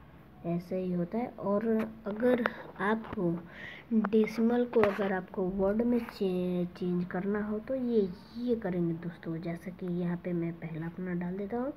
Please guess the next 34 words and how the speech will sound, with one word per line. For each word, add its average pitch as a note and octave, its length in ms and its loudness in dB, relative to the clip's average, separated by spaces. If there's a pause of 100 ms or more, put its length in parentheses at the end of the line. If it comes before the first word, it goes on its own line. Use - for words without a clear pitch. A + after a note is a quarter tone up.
(520)
ज़ीरो A3 420 2
पॉइंट G#3+ 500 2
ज़ीरो G#3 440 4
थ्री। G3 440 2 (800)
अगर G3 200 2
आपको F3+ 260 0
इसको F#3 720 0 (500)
डे-, A3 440 6
decimal B3 480 6
में C#4 140 2
है, D4+ 120 4
अगर A#3 220 2
आपको F#3 260 -2
इसको F3+ 260 -6
word G3 420 4
में C4 180 2
convert B3 300 2
करना B3 260 2
है, B3+ 100 -2
तो B3+ 120 0
आप A3+ 160 -2
कैसे A3 220 0
करेंगे? F3+ 340 2 (520)
पहले F#3 380 2
आप F3+ 80 2
जी-, F#3 680 -2
ज़ीरो G3 420 4
लिखेंगे, C4 500 2
फिर F#3+ 200 -2
ना F3+ 240 0
पॉइंट F#3 500 -2
लिखेंगे। A#3+ 400 4
यहाँ A3+ 200 6
पे E4 260 2